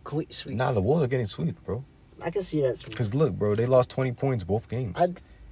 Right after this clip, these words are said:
Speaker 2: Hawks were close.
Speaker 1: No, they haven't played game two yet. They haven't played
Speaker 2: Nah,
Speaker 1: one
Speaker 2: I think
Speaker 1: yet.
Speaker 2: they did.
Speaker 1: No,
Speaker 2: They
Speaker 1: they
Speaker 2: did
Speaker 1: played
Speaker 2: play?
Speaker 1: game two's tonight.
Speaker 2: Okay, so game one they lost by, I think,
Speaker 1: They
Speaker 2: like,
Speaker 1: did.
Speaker 2: twenty,
Speaker 1: Yeah, they did.
Speaker 2: twenty-five.
Speaker 1: They did.
Speaker 2: But the Hawks, man, I, I don't see 'em getting swept, man. You got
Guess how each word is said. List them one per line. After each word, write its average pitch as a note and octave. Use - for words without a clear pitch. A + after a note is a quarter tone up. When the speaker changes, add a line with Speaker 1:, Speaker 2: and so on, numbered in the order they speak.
Speaker 2:
Hawks -
were G#2
close. -
Speaker 1:
No, F3
they F3+
haven't F3+
played G3
game D#3
two B2+
yet. A2
They C3+
haven't C#3
played C#3+
Speaker 2:
Nah, C3+
Speaker 1:
one B2+
Speaker 2:
I -
think -
Speaker 1:
yet. A#2
Speaker 2:
they E3
did. -
Speaker 1:
No, C3+
Speaker 2:
They D3
Speaker 1:
they B2
Speaker 2:
did -
Speaker 1:
played E3
Speaker 2:
play? -
Speaker 1:
game E3
two's E3+
tonight. D3
Speaker 2:
Okay, G#2+
so G2+
game G#2
one B2
they G#2+
lost F#2+
by, E2
I -
think, -
Speaker 1:
They -
Speaker 2:
like, D3
Speaker 1:
did. C3+
Speaker 2:
twenty, G2+
Speaker 1:
Yeah, E2+
they B2+
did. D3
Speaker 2:
twenty-five. -
Speaker 1:
They D3
did. C3+
Speaker 2:
But -
the -
Hawks, G2
man, D#2+
I, F#2+
I -
don't G#2+
see -
'em G#2+
getting F#2
swept, F#2
man. D#2
You E2
got F2